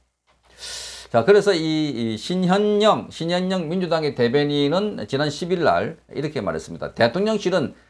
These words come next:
가족이 참사를 당한 수해 현장을 지켜보는 사진을 정책 홍보용 카드 뉴스로 활용하는 만행까지 저질렀다." 이렇게 비판했어요. 만행까지.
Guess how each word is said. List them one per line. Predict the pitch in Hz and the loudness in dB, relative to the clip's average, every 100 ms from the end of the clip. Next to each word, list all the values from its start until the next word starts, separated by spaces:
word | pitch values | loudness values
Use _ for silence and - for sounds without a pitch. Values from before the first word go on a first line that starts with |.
| _ | _
가족이 | - 185 247 214 202 175 151 | 0 4 4 4 2 2 -6
참사를 | - 190 185 185 170 139 | -6 -8 -4 -4 -2 -2
당한 | 113 113 113 143 135 | -2 -2 -2 -4 -4
수해 | - 214 214 | -4 2 4
현장을 | 190 151 151 139 | 2 -2 -2 -4
지켜보는 | 147 143 120 127 | -6 -6 -4 -2
사진을 | 135 - 147 190 151 - - _ - | -2 -2 0 0 -2 -4 -8 _ -4
정책 | 185 190 190 180 - - | -2 -2 -2 -4 -6 -8
홍보용 | 165 175 190 196 214 202 | -6 0 4 4 2 -4
카드 | 170 151 139 | -4 -2 2
뉴스로 | 135 117 185 175 165 170 | 0 0 -2 -2 -6 -4
활용하는 | 131 135 123 107 90 _ _ | -2 0 0 -2 -6 _ _
만행까지 | 87 92 117 147 185 180 160 | -2 2 4 2 -2 -2 -4
저질렀다." | 135 98 92 - - | -6 -6 -6 -8 -10
이렇게 | 147 160 | -10 -10
비판했어요. | 92 76 62 62 - | -12 -14 -16 -18 -8
만행까지. | 78 87 113 117 98 92 - | -2 0 0 -4 -6 -10 -16